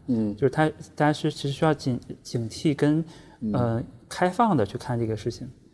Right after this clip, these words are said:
Speaker 2: 嗯。
Speaker 1: 嗯，怎么，怎么理解？
Speaker 2: 嗯，就是一般来讲，大家会受到
Speaker 1: 嗯。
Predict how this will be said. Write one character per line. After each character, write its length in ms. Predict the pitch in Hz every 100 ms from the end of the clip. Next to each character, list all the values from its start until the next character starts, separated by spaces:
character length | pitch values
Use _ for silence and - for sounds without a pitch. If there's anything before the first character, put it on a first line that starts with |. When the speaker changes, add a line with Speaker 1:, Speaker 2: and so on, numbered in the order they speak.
| _ _ _ _
Speaker 2:
嗯。 300 | 127 117 107
Speaker 1:
嗯， 40 | 104
怎 140 | 104
么， 100 | 107
怎 120 | 104 95
么 140 | 98
理 160 | 95 92
解？ 180 | - - - -
Speaker 2:
嗯， 260 | 127 123
就 120 | 127
是 200 | 143 143 143 - - _
一 140 | 160 175
般 120 | 180
来 60 |
讲， 160 | 180 123
大 160 | 147 147
家 340 | 151 147 151 - - - 107
会 100 | 170
受 260 | 147 - 165
到 400 | - 117 104 113
Speaker 1:
嗯。 60 | -